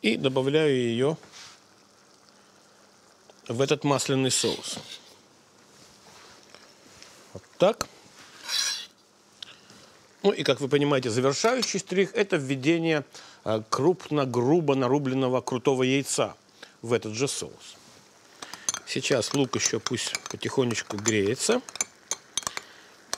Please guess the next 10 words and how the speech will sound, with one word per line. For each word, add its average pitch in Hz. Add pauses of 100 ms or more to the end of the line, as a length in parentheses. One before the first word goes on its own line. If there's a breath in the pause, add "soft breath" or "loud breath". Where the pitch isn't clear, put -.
(220)
Петрушка, 143
опять 120
же, 120
щас -
начнёт 123
хорошо 120
работать 139
в 180
этом 180
соусе, 131